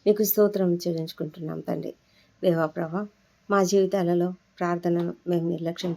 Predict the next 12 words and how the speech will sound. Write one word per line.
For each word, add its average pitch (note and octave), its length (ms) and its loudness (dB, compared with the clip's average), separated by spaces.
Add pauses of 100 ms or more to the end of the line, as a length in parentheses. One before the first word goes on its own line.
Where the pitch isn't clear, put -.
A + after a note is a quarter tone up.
చేస్తున్నామేమో, D#3+ 720 -6 (480)
దయ G3+ 160 6
ఉంచి G3+ 300 0
మమ్మలను F3+ 460 0
క్షమించమని E3+ 720 -4
ప్రార్థిస్తున్నాము. D#3+ 840 -8 (520)
దేవా, F3+ 380 2 (120)
మాలో F3 320 0
ఉన్నటువంటి E3+ 540 -2 (420)
ప్రతి F#3 220 2
బలహీనతను F3 760 0
తొలగించండి. D#3+ 680 -6